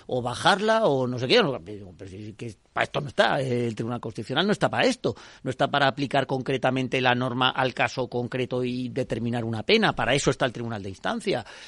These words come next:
Entonces, no sé, me, me, me deja perplejo, la verdad, es que me deja muy perplejo. Y sobre todo ese matiz que has dicho, Bernardo, muy bien, que es que al final produce una, una, una tufo de, eh,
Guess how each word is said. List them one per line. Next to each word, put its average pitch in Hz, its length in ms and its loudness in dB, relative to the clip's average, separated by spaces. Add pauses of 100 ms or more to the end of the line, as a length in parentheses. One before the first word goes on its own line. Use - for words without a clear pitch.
(180)
Entonces, - 320 -2
no 135 260 -2
sé, 196 220 0
me, 104 420 -4
me, 104 260 -10
me 101 140 -12
deja 104 240 -4
perplejo, 147 480 -2
la 104 80 0
verdad, 107 200 -4
es - 100 -16
que 123 100 -8
me 110 140 -8
deja 160 300 -8
muy 143 200 -2
perplejo. 143 460 -2
Y 135 40 0
sobre 131 220 -4
todo 196 160 4
ese 208 220 2
matiz 185 340 -2
que - 100 -2
has 147 100 0
dicho, 185 220 -6
Bernardo, 151 400 -4
muy 131 140 -4
bien, 156 240 -4
que 131 120 -4
es 127 80 -8
que 175 180 -2 (320)
al - 100 -8
final 156 460 0
produce 135 580 0 (360)
una, 165 580 0 (360)
una, 135 520 -4
una 120 580 -10 (320)
tufo 160 460 0 (560)
de, 120 1200 0
eh, 113 60 -8